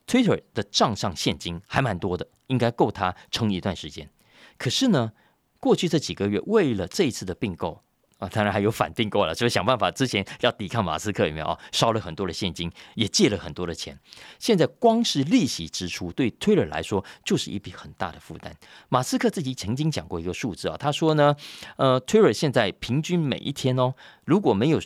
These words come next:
其他收入的话，都要赔五百万美金。所以照这样的速度来看啊，马斯克就算有金山银山，可能都未必撑得了太久。这是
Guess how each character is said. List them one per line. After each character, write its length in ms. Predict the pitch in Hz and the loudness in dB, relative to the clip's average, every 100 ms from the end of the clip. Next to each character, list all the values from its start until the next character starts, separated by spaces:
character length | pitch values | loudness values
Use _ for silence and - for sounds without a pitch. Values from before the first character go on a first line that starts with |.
| - | -6
其 120 | - 101 | -8 -2
他 160 | 120 | -2
收 220 | 117 117 | 0 -2
入 140 | 123 101 | 0 -2
的 100 | 90 | -2
话， 220 | 107 - - _ | -2 -2 -8 _
都 140 | 107 | 0
要 140 | 107 90 | 2 0
赔 320 | - 80 85 - _ - | -4 -6 -8 -12 _ -6
五 260 | 98 90 | -4 -4
百 240 | 90 90 73 | -4 -8 -6
万 160 | 78 | -10
美 160 | 73 - | -10 -16
金。 180 | - - - _ _ _ - | -18 -20 -20 _ _ _ -8
所 140 | - | 2
以 40 | 185 | 2
照 180 | - 202 | 4 2
这 100 | 196 | 2
样 80 | 131 | 2
的 60 | |
速 160 | 101 135 | 0 -6
度 140 | 101 | -4
来 120 | 87 | -6
看 160 | 78 101 78 | -6 -8 -10
啊， 160 | - _ | -16 _
马 120 | 92 | -8
斯 140 | - | -2
克 80 | 143 | -2
就 160 | - 120 | -2 -4
算 140 | 110 | -4
有 100 | 80 | -6
金 180 | - 101 | -8 -6
山 180 | 104 98 | -4 -4
银 100 | 76 | -4
山， 240 | 71 85 80 - - | -6 -8 -8 -14 -12
可 100 | 82 | -10
能 100 | 78 | -8
都 120 | 87 | -4
未 160 | 95 | -4
必 100 | 82 | -6
撑 180 | 78 82 | -10 -12
得 120 | 76 | -14
了 100 | 76 | -16
太 160 | - 78 | -14 -16
久。 180 | - - _ _ _ _ _ _ - | -14 -20 _ _ _ _ _ _ -4
这 80 | 127 | -4
是 240 | - | -2